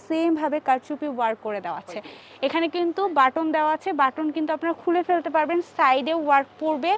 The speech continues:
এটার সাথে। Just দেখেন, এটার কিন্তু কারচুপি ওয়ার্ক করে দেওয়া আছে হাতে। আর এটার ফেব্রিক্সটা কি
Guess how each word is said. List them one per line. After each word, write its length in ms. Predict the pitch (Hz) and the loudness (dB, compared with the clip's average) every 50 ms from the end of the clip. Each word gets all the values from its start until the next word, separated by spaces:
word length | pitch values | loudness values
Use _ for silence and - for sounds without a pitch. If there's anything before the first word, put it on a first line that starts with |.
| - - - - - - - 262 | -2 -6 -16 -20 -16 -4 -4 -2
এটার 220 | 285 285 285 277 - - | -2 0 -4 -4 -4 -6
সাথে। 220 | 285 269 - 277 240 - | -8 -4 -4 -4 -4 -4
Just 200 | 247 220 214 - - 226 | -8 -10 -10 -10 -12 -12
দেখেন, 220 | 214 214 233 233 233 233 | -10 -10 -10 -10 -12 -12
এটার 220 | 220 269 269 277 311 320 - - - - | -8 -6 -4 -4 -4 -4 -8 -12 -14 -12
কিন্তু 180 | 277 269 254 302 - | -12 -10 -10 -6 -4
কারচুপি 340 | 285 269 - - 277 - 302 285 | -4 -4 -4 -8 -10 -10 -8 -4
ওয়ার্ক 220 | 254 262 254 220 190 - | -2 -2 -2 -4 -4 -4
করে 120 | 285 285 240 | -4 -2 -2
দেওয়া 120 | 277 269 285 285 | -2 -4 -4 -6
আছে 160 | - - 349 415 427 - - - - - - - - - - - - - | -4 -2 -2 -2 -2 -4 -12 -20 -20 -20 -20 -20 -20 -20 -20 -18 -4 0
হাতে। 240 | 254 247 240 - 226 208 | 0 0 2 2 2 2
আর 80 | 214 240 262 | 4 2 2
এটার 160 | 269 339 349 - - | 4 2 2 2 2
ফেব্রিক্সটা 400 | 359 339 277 381 370 - - 427 427 | 0 2 2 0 -2 0 -2 -4 0
কি 60 | - | 4